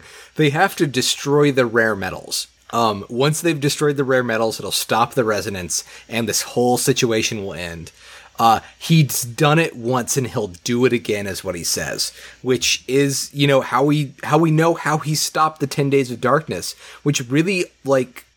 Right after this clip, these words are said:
underlines the reason that, you know, uh, fucking Joe and Patra have been so hard on him for not wanting to show his face, and now we know why he d-, he doesn't wanna show his face, and that's because that, uh, you know, Arc Beetle's metal isn't the same metal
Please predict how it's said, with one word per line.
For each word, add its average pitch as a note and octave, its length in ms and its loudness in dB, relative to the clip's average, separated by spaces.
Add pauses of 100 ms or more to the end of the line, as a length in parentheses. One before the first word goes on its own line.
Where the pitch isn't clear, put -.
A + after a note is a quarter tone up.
underlines C3 840 2
the B2+ 100 2
reason B2+ 540 0
that, G#2 300 0 (480)
you C#3+ 160 4
know, A2+ 400 0
uh, G#2 420 -4
fucking A2+ 640 -2
Joe C#3 340 2
and D3+ 140 0
Patra A#2+ 460 0
have A2+ 160 -4
been G#2+ 160 -2
so G#2+ 200 -2
hard G#2 360 -2
on G#2 100 -8
him G2 160 -8
for G2 160 -6
not F#2+ 180 -2
wanting G2+ 220 -6
to F2 60 -6
show G2 220 2
his F2 120 -2
face, A2+ 300 2
and G2 120 -6
now A2 160 0
we F3+ 120 2
know C#3+ 160 2
why G#2+ 460 0
he A#2+ 180 -8
d-, A2 260 -16
he C#3 160 -8
doesn't A#2 400 -2
wanna F2+ 160 -8
show F#2 200 -4
his F2 120 -6
face, F2+ 300 -6 (340)
and C3+ 160 -2
that's C3+ 140 2
because C#3+ 640 0
that, C3 340 2
uh, B2+ 420 0 (280)
you C#3 160 -2
know, A2+ 300 0
Arc C#3 240 2
Beetle's F3+ 320 2
metal C#3 340 2
isn't C#3+ 480 0
the C#3+ 80 2
same C#3+ 340 0
metal A#2 460 0